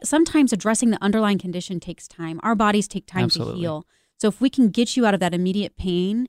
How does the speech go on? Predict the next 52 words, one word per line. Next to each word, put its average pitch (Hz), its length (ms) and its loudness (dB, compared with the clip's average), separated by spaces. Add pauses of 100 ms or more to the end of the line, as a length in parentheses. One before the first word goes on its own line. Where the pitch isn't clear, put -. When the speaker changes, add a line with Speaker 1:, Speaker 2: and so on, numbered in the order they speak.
(380)
Speaker 1:
using 214 280 4
that, 233 100 2
and 285 100 4
it's - 80 0
simple. 240 360 4
It's 233 120 0
an 254 80 0
outpatient 247 440 0
procedure. 170 500 -6
I 226 100 2
mean, 220 140 4
it - 100 -10
Speaker 2:
Th-, 277 160 2
Speaker 1:
takes 254 140 0
Speaker 2:
that's 156 180 4
what 165 100 6
I - 80 6
was 151 80 6
Speaker 1:
ten 147 80 4
Speaker 2:
gonna - 40 4
ask. 143 280 4
Speaker 1:
seconds. - 120 -4
Speaker 2:
Yeah, 123 220 4
this 120 220 0
is 117 160 -2
basically 143 340 2
Speaker 1:
Yeah. 226 80 4
Speaker 2:
they 180 80 2
can 131 120 2
come 139 200 2
in, 139 300 0
but 131 100 -4
you 143 160 -2
even 165 180 0
said 131 200 0
just 127 200 -6
even 160 280 2
within 143 260 2
the 120 80 2
first - 420 -6
treatment, 214 480 -2
a 139 80 -2
lot 123 180 4
of 117 60 0
times 120 540 0 (640)
they're, 135 160 -2
they're 139 120 4
bringing 139 380 4
them 117 160 4
down 117 520 2
Speaker 1:
Oh, 294 180 4
Speaker 2:
from, - 80 -12